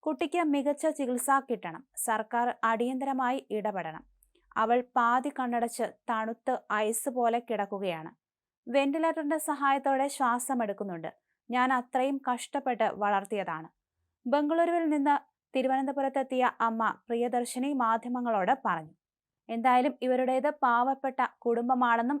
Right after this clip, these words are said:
ഇവരുടെ ആവശ്യം സർക്കാർ ഗൗരവമായി കാണണമെന്നും അടിയന്തര ചികിത്സയ്ക്ക് ഉത്തരവിടണമെന്നും തദ്ദേശ സ്ഥാപനങ്ങളിലെ ജനപ്രതിനിധികളും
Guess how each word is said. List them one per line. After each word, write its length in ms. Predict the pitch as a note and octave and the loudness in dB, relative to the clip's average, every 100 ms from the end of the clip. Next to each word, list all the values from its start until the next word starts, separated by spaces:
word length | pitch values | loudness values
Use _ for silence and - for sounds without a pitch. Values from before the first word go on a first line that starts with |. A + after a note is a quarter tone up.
| A#3+ | -2
ഇവരുടെ 300 | A3+ A3 A#3 | -2 0 2
ആവശ്യം 420 | A3 A3+ B3 B3+ | 2 0 -4 -6
സർക്കാർ 400 | B3+ A3+ A#3 A#3 | -4 -4 0 0
ഗൗരവമായി 640 | G#3+ A3 A3 B3 B3 A#3+ B3+ | 0 0 0 0 0 -2 -4
കാണണമെന്നും 680 | - A3+ A3+ A#3 A3 F#3+ - _ _ - | -2 -2 -2 -4 -4 -6 -8 _ _ -2
അടിയന്തര 400 | G#3+ A3+ A#3+ B3 | 0 2 0 -4
ചികിത്സയ്ക്ക് 600 | B3+ B3 B3+ C4+ B3+ C#4 - | -4 -4 -4 -4 -4 -6 -4
ഉത്തരവിടണമെന്നും 880 | A3+ - B3 B3 A#3 A#3 A3+ A#3+ C#4 _ _ _ - | -8 0 0 2 0 -2 -2 -4 -4 _ _ _ 0
തദ്ദേശ 340 | B3+ B3+ C4+ D4 | 2 4 2 0
സ്ഥാപനങ്ങളിലെ 800 | C#4+ C4+ A#3+ A#3+ B3 A#3+ A#3 B3+ | 0 2 4 4 0 0 2 2
ജനപ്രതിനിധികളും 1040 | A3+ B3+ B3 B3 A#3+ A3 A3 A3 A3 A#3+ | 2 -2 -2 -4 -6 -4 -4 -2 0 0